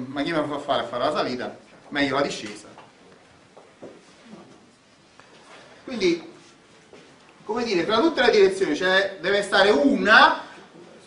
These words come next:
che è quella che mi fa salire la funzione più rapidamente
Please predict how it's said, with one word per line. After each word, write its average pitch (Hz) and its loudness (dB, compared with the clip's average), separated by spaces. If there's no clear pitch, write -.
che 220 0
è 208 0
quella 269 10
che 220 2
mi 220 0
fa 220 6
salire 208 4
la 180 6
funzione 185 0
più 185 -4
rapidamente 139 -4